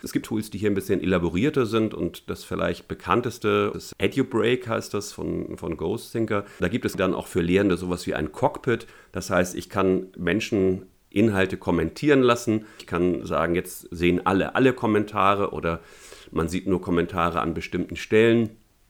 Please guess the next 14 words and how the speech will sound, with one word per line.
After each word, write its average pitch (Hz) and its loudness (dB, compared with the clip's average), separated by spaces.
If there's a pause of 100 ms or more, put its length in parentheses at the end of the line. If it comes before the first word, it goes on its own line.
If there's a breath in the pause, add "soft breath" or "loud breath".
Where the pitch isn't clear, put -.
(260)
Das - -4
kann, 98 2
je 95 4
nachdem, 104 2
wie 95 -2
ich 101 -6
diese 90 0
Videoarbeit 95 0
auch 90 -2
in 85 -2
die 85 0
Unterrichtssituation 92 -2
einbinden 90 0
möchte, 92 -2